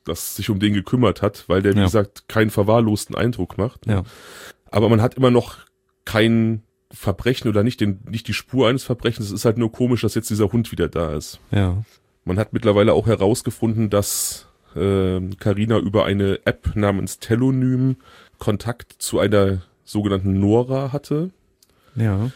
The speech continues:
Speaker 1: Telonym ist so eine App, wo du, ja, anonym mit Leuten aus deiner Umgebung schreiben kannst, ohne zu wissen, wer das ist.
Speaker 2: Ja.
Speaker 1: Das nutzen Influencer beispielsweise manchmal,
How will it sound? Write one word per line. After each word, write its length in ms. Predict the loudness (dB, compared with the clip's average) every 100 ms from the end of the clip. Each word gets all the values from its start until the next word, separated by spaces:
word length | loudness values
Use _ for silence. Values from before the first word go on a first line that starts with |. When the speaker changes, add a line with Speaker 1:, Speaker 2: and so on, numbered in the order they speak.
| _
Speaker 1:
Telonym 460 | 0 2 4 4 2
ist 80 | 0
so 80 |
eine 140 | 0 0
App, 180 | -2 -4
wo 100 | -4
du, 340 | -2 -2 -2 -6 -20 _ -4
ja, 260 | -2 -4 -8 _ _
anonym 680 | -2 2 4 4 4 2 -4 -6
mit 160 | -4
Leuten 300 | 0 0 -2
aus 100 | -4
deiner 160 | -2 0
Umgebung 420 | -2 -2 -2 -2
schreiben 380 | -4 -4 -4 -4
kannst, 320 | -4 -6 -4
ohne 160 | -6 -4
zu 140 | -8
wissen, 180 | -6 -2
wer 100 | 0
das 160 | -2
ist. 300 | -6 -8 -10 _ _ _ _ _ _
Speaker 2:
Ja. 280 | -2 -2 -2 -4 -8 -18 -20 -20 -20 _ _ _ _ -8
Speaker 1:
Das 180 | -6 -4
nutzen 300 | -4 -4 -4
Influencer 520 | -2 0 0 2 0
beispielsweise 500 | 0 -2 -4 -4 -2
manchmal, 640 | -2 -2 0 2 2 2